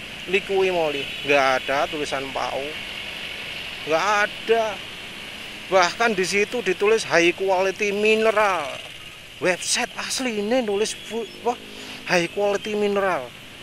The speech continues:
Nyampe sales, nyampe Indonesia, bisa jadi full sintetik. Wah, keren. Jangan dipikir ya, kalau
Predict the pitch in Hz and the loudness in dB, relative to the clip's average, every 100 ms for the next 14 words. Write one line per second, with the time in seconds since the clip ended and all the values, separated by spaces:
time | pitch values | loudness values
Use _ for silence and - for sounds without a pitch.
0 | - - - - - - - - 247 247 | -16 -16 -16 -16 -16 -16 -16 2 6 6
1 | 233 - 214 - 226 214 208 240 - - | 4 2 2 4 4 6 4 2 2 2
2 | - - - - - - - - 185 247 | -2 -8 -14 -16 -16 -16 -16 -10 4 6
3 | 233 220 208 214 214 185 185 190 - 247 | 8 6 4 4 4 4 4 0 0 0
4 | 269 262 - - - - - - - - | 0 -4 -14 -18 -18 -18 -18 -18 -18 -18
5 | - - - 175 180 208 247 170 147 185 | -18 -18 -2 2 4 4 4 4 0 0
6 | 226 233 247 247 269 285 214 - - - | -2 -4 0 0 0 -2 -8 -16 -18 -18
7 | - - 175 - 190 175 180 190 190 165 | -18 -14 -14 -10 -6 -2 0 -2 -4 -8
8 | 143 - - - - - - - - - | -10 -12 -14 -16 -16 -16 -16 -16 -16 -16
9 | - - - - - - - - - - | -16 -16 -16 -16 -16 -16 -16 -16 -16 -18
10 | - - - - - - - - - - | -18 -18 -18 -18 -18 -18 -18 -20 -20 -20
11 | - - - 147 147 170 175 175 202 196 | -20 -20 -8 -2 0 2 2 2 4 0
12 | 190 196 185 180 170 - - - - - | 2 0 2 -2 -4 -8 -10 -14 -12 -10
13 | 123 | -8